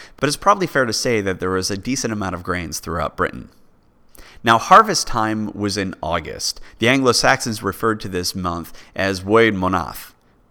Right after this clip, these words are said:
weed month. The farmers would be in a race against time to harvest their grain before the weeds took over.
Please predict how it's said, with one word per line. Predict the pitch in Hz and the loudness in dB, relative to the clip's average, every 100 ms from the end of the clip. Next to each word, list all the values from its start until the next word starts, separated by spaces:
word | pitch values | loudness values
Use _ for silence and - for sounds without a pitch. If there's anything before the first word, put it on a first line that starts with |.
| _ | _
weed | 95 113 101 82 | 0 2 2 -2
month. | 78 71 - - _ _ _ _ _ _ _ _ _ _ - | -6 -8 -14 -20 _ _ _ _ _ _ _ _ _ _ -8
The | 113 | 4
farmers | 165 185 175 135 | 8 10 8 2
would | 131 | 0
be | 117 | 0
in | 113 | 0
a | 95 | 0
race | 92 113 131 | 2 0 0
against | 110 107 - | -2 -2 -2
time | - 104 98 | -2 0 0
to | 87 | -2
harvest | - 120 120 123 | 2 4 4 2
their | - 98 | -2 -4
grain | 92 87 90 | -4 -4 -6
before | 87 85 90 | -8 -8 -6
the | 87 82 | -4 -6
weeds | 78 67 - | -8 -8 -6
took | 82 - | -4 -2
over. | 85 50 50 | -4 -4 -10